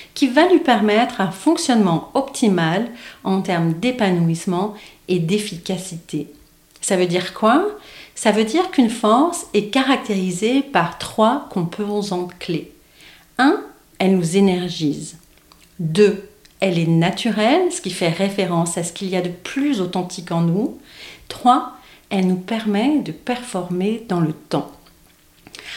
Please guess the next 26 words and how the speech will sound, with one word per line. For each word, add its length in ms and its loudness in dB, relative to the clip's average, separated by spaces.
A 100 0
contrario, 840 2
une 140 6
faiblesse 800 0
va 140 0
être 280 -2
énergivore. 920 2
Elle 100 4
ne 60 6
va 160 4
pas 200 4
être 240 2
source 400 0
de 100 2
plaisir 680 6
ni 420 8
de 140 -2
performance. 1080 -6
Attention 580 0
également 480 2
à 100 2
ne 120 0
pas 340 -2
confondre 640 -2
une 200 0
force 600 0